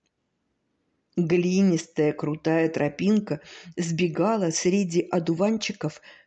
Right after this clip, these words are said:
к городу. Братик раскинул руки и помчался, поднимая подошвами дымки рыжей пыли.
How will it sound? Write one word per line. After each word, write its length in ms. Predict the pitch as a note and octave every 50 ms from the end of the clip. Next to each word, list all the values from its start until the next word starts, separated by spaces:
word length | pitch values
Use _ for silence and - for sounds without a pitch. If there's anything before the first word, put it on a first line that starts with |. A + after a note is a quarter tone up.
| _ _ _ _ _
к 200 | - C4 B3+ - _ _ _ _
городу. 800 | E3+ D#3+ F#3 G#3 G#3+ F#3+ D#3 D3+ C#3+ C3 - - B2+ B2 - - _ _ _ _ _ _ _ _ _ _
Братик 640 | F3 E3 F3 F3+ F3 E3+ E3 E3 - D#3+ D#3+ - -
раскинул 640 | E3 E3 D#3+ D#3+ - - - D#3+ D#3 D3+ D#3 D#3+ D#3
руки 480 | E3 B3 C4+ B3 - F3+ D#3 D#3+ G#3 - - _ _ _ _
и 120 | C#4+ D4
помчался, 1040 | - D4 C4+ B3+ B3+ A#3+ - - - C4+ D4 D#4 C#4+ C4+ - - - - D#3 D3+ D#3 - - - - - - _ -
поднимая 680 | G3+ G#3 - - E3+ E3 E3 E3 E3+ F3+ F3 D#3 D3+
подошвами 880 | C#3+ D3+ D3+ D3 C#3+ D#3 B3 D#4 E4 - - - B3+ A#3+ A3+ A3+ A3 -
дымки 840 | - D3+ D#3 D3 E3+ F3+ G#3+ A#3+ A#3+ - - - - E4+ - - _
рыжей 440 | D#3+ D#3+ D#3 D3+ D3+ D#3 D#3+ E3 E3
пыли. 520 | - _ - D#3+ D#3 D3 C#3+ C#3+ C#3+ E3+